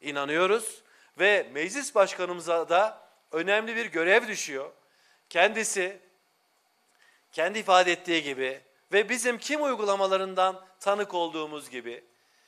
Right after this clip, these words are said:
demokrasiden yana, milli iradeden yana, meclisin üstünlüğünden yana, anayasadan yana tavrını koyar, meclisi toplar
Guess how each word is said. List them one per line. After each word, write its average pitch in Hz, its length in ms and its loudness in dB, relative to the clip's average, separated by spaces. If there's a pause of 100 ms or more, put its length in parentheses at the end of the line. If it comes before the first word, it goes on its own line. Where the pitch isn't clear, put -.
(420)
demokrasiden 208 720 2
yana, 139 400 -4 (540)
milli 254 360 -2
iradeden 196 500 4
yana, 120 460 -6 (380)
meclisin 214 480 0
üstünlüğünden 180 640 -4
yana, 113 440 -8 (340)
anayasadan 220 800 4
yana 160 520 2
tavrını 160 600 0
koyar, 185 560 6 (360)
meclisi 151 640 -6
toplar 180 640 4